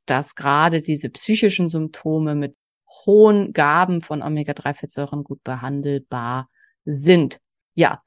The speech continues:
also Omega-drei-Fettsäuren, wisst ihr, wir empfehlen Norsan, Maria nimmt Sor-, Norsan, ich nehme Norsan, und zwar das Algenöl aus Nachhaltigkeitsgründen, weil wir, unser Planet hat einfach nicht genug Dorsch dafür, dass alle Dorsch,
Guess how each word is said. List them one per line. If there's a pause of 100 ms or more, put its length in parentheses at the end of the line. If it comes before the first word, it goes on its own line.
also
Omega-drei-Fettsäuren,
wisst
ihr,
wir
empfehlen
Norsan,
Maria
nimmt
Sor-,
Norsan,
ich
nehme
Norsan,
und
zwar
das
Algenöl
aus
Nachhaltigkeitsgründen, (340)
weil
wir,
unser
Planet
hat
einfach
nicht
genug
Dorsch
dafür,
dass
alle
Dorsch,